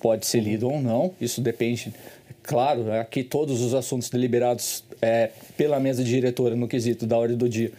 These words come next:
é de responsabilidade do presidente, né? Então a gente aguarda a manifestação do presidente amanhã, vamos ver o que que vai acontecer. Mais uma vez, o trâmite, é, independ-, é, indep-, o trâmite legislativo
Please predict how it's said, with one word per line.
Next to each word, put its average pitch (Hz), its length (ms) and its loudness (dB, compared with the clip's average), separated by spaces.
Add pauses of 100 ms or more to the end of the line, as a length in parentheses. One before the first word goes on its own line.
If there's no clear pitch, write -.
(380)
é 165 180 6
de 131 220 -2
responsabilidade 113 760 0
do 117 100 -2
presidente, 185 640 0 (140)
né? 135 200 -4 (280)
Então 147 220 -2
a - 20 -2
gente 147 240 -2
aguarda 160 480 0
a 120 60 0
manifestação 123 640 -2
do 127 60 -4
presidente 143 360 -4
amanhã, 165 200 -2
vamos 202 180 -2
ver 185 80 0
o 185 60 0
que - 100 -16
que - 80 -10
vai 190 80 2
acontecer. 196 420 -2 (240)
Mais 127 160 -2
uma 165 160 -2
vez, 113 380 0
o 123 140 0
trâmite, 175 600 -2 (380)
é, 117 240 0
independ-, 147 400 0
é, 120 160 2
indep-, 120 540 -2
o 113 120 0
trâmite 170 380 -2
legislativo 143 580 -2